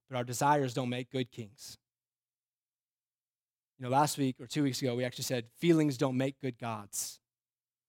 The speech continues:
Kind of a similar sentiment. And again, this is not to say that desire is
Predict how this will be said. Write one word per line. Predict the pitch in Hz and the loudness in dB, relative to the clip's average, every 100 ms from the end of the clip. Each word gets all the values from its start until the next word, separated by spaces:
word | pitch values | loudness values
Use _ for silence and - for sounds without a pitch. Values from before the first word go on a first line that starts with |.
| _ _ _ _ _ _ _ _ _ | _ _ _ _ _ _ _ _ _
Kind | 139 | -6
of | 135 | -4
a | |
similar | 127 160 147 135 | -2 -2 0 0
sentiment. | 117 143 123 123 104 _ _ _ _ - | -2 -4 -6 -8 -12 _ _ _ _ -10
And | 135 | 0
again, | 170 | 4
this | 170 185 | 4 2
is | 165 | 0
not | 160 | 0
to | 123 | 0
say | 151 | -4
that | 135 | -4
desire | 120 117 127 135 123 - | -6 -4 -2 -2 -4 -8
is | 131 117 - | -10 -8 -12